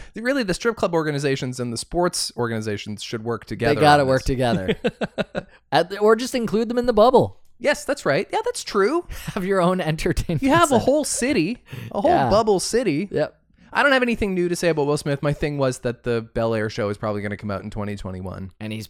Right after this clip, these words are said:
Speaker 2: he's going to get behind it because it's gonna be
Speaker 1: He
Speaker 2: a,
Speaker 1: is behind,
Speaker 2: a
Speaker 1: he
Speaker 2: cash
Speaker 1: has,
Speaker 2: flow
Speaker 1: he
Speaker 2: thing.
Speaker 1: has to greenlight it for it to
Speaker 2: Right,
Speaker 1: happen.
Speaker 2: right, right,
Speaker 1: And I think he
Speaker 2: right.
Speaker 1: did already.
Speaker 2: He should have done that at the end of the reunion show, which I still haven't watched yet.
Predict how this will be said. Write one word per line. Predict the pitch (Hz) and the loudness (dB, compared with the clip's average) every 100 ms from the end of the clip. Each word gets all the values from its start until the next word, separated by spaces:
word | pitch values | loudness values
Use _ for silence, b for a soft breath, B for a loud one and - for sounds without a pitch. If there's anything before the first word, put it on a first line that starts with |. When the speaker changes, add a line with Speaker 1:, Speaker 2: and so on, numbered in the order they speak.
| _ | _
Speaker 2:
he's | 107 113 113 101 113 - - | -6 -2 -2 -6 -16 -12 2
going | 123 107 | 2 2
to | |
get | 98 95 | -4 -6
behind | 87 87 76 | -6 -6 -8
it | - | -10
because | - 104 | -8 -8
it's | 117 135 | -8 -8
gonna | 160 | -6
be | 180 190 185 | -4 -2 0
Speaker 1:
He | 208 | 2
Speaker 2:
a, | |
Speaker 1:
is | 349 | 2
behind, | 214 170 160 | 0 0 2
Speaker 2:
a | |
Speaker 1:
he | |
Speaker 2:
cash | 262 | 0
Speaker 1:
has, | 254 | 0
Speaker 2:
flow | - | -2
Speaker 1:
he | 262 | -2
Speaker 2:
thing. | |
Speaker 1:
has | 247 247 | -2 -4
to | - | -6
greenlight | 170 185 269 110 107 | -6 -4 -2 -2 -4
it | 135 | -4
for | 123 | -4
it | |
to | - | -4
Speaker 2:
Right, | |
Speaker 1:
happen. | 120 180 - 104 - | -4 -6 -8 -14 -16
Speaker 2:
right, | 85 73 | -16 -14
right, | 69 | -4
Speaker 1:
And | 135 | -2
I | |
think | 143 165 | -2 -4
he | |
Speaker 2:
right. | 160 | -2
Speaker 1:
did | 151 147 | -2 -2
already. | 90 90 - 110 _ _ _ | -4 -10 -14 -20 _ _ _
Speaker 2:
He | - | -10
should | 113 143 | -4 -4
have | 131 | -4
done | 107 110 | -4 -4
that | 110 104 | -4 -6
at | |
the | 101 | -6
end | 101 | -8
of | 98 | -6
the | 90 | -8
reunion | 92 92 95 92 | -6 -6 -8 -10
show, | 85 69 | -12 -12
which | 101 170 | -8 -8
I | |
still | - 160 | -4 -2
haven't | 123 87 | -2 -6
watched | 76 - | -14 -18
yet. | - | -20